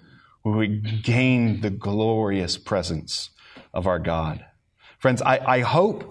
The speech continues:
that a knowledge of the gospel, and this gospel at the center, would compel us to pursue,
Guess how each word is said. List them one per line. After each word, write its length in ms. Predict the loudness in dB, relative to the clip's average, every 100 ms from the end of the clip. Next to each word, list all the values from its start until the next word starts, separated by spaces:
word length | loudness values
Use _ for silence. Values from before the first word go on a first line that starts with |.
| 0
that 420 | 2 2 -2 -8 -18 -18 -12 0
a 40 | 4
knowledge 560 | 4 4 4 4 4
of 120 | 2
the 80 | 2
gospel, 680 | 2 2 -2 -6 -10 -14 -16 -16 0
and 100 | 4
this 160 | 4 6
gospel 640 | 6 6 4 2 2 0 -6 -10 0
at 320 | 2 2 0 0
the 140 | 2
center, 800 | 2 2 2 2 2 0 -2 -8 -20 -20 -10 2
would 260 | 4 4 4
compel 720 | 2 2 0 2 6 6 4
us 280 | 2 -2 0
to 120 | 0
pursue, 480 | 2 2 4 2